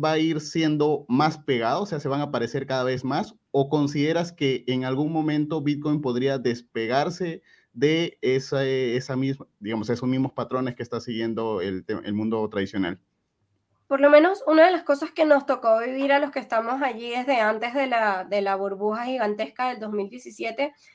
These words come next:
Speaker 2: es que casi todas las caídas eran cuando nada más estaba <laughs> cayendo. O sea, literalmente solo era Bitcoin y ya. Y era porque algo pasó dentro de Bitcoin.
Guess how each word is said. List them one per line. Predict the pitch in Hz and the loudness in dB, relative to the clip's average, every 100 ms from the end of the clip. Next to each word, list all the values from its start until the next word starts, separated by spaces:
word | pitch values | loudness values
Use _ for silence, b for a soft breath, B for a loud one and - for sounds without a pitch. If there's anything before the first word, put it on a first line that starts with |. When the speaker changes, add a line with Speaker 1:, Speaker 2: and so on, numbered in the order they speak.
| b b b | b b b
Speaker 2:
es | 240 202 | -6 -2
que | 294 277 269 _ | 4 4 4 _
casi | 285 302 349 | 4 4 2
todas | 320 330 330 | 4 6 6
las | 370 | 2
caídas | 226 226 240 285 302 - _ _ - | 0 2 2 2 0 -8 _ _ -4
eran | 240 247 277 | 0 2 4
cuando | 269 233 208 | 2 4 2
nada | 214 220 | 2 2
más | 220 220 | 2 0
estaba | 233 196 214 | -2 -4 -4
<laughs> | |
cayendo. | 214 269 - 285 - - _ B B B | -4 -6 2 2 2 -12 _ B B B
O | 262 262 | 4 8
sea, | 269 254 | 8 6
literalmente | 247 247 254 269 285 | 4 4 4 2 0
solo | 294 277 269 | 2 4 6
era | 240 214 | 4 4
Bitcoin | 202 190 - 196 220 - | -2 -6 -10 -16 -14 -8
y | 214 190 | -6 -4
ya. | 180 - | -6 -6
Y | 214 | 0
era | 247 | 0
porque | 285 277 214 | 2 0 2
algo | 214 247 254 | 0 0 -2
pasó | 214 - 359 294 | -4 -2 0 0
dentro | 214 202 202 | -2 -2 -2
de | 190 | 0
Bitcoin. | 190 185 - 165 | -2 -6 -16 -18